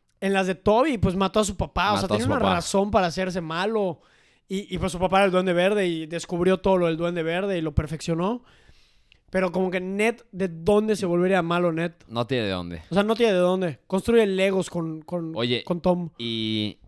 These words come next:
Speaker 2: y si, se, y si se, se, se nos va Aunt May.
Speaker 1: No creo.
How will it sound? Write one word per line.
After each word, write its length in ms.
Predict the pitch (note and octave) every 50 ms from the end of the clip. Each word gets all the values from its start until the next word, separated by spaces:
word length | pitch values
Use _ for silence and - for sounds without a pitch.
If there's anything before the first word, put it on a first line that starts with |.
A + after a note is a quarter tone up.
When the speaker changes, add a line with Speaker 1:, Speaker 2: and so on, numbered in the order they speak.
| - - -
Speaker 2:
y 160 | - - B2+ G#2
si, 100 | G#2+ A2+
se, 160 | G#2+ A#2 A2
y 120 | A2 B2+ G#2+
si 100 | A#2+ A2
se, 140 | A#2 A#2
se, 200 | G#2 A#2+ A#2+ A2 -
se 140 | - - A#2
nos 180 | A#2 A2+ G#2 G#2+
va 300 | A2+ A#2+ C3+ C#3+ D3 - _ _ - - _ _ _ _ -
Aunt 220 | - A2 A#2 A2
May. 380 | G#2+ A2 G2+ G#2 A2+ B2+ B2 - _ _ _ _ _ _ _ _ _ _ _ _ _ _ _ _ _ _ _ -
Speaker 1:
No 200 | F3 F3+ G#3 A#3+
creo. 380 | A#3 A3+ F#3 F3 E3 D#3 D3